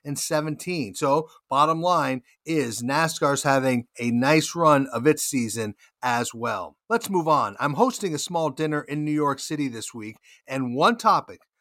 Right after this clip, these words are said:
that will surely be discussed is Saudi Arabia's interest in sports business.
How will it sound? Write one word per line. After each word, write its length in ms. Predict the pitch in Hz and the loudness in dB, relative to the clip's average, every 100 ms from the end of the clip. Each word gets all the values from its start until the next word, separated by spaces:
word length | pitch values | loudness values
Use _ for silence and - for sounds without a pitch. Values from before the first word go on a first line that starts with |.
| _ | _
that 160 | 139 135 | -6 -6
will 100 | 123 | -6
surely 480 | - - 214 214 196 | -8 -4 -2 -2 -4
be 160 | 160 | -6
discussed 680 | 151 131 - - 107 120 - _ _ - | -8 -8 -10 -8 -8 -8 -12 _ _ -10
is 180 | 143 - | -6 2
Saudi 300 | 190 226 190 | 4 4 2
Arabia's 560 | 151 165 160 165 147 - | -2 -4 -2 -4 -4 -8
interest 520 | 170 160 170 156 - | -10 -8 -8 -10 -10
in 200 | 156 160 | -6 -6
sports 500 | - - 147 147 - | -6 -8 -2 -2 -2
business. 560 | - 139 117 80 - | -4 -4 -4 -10 -12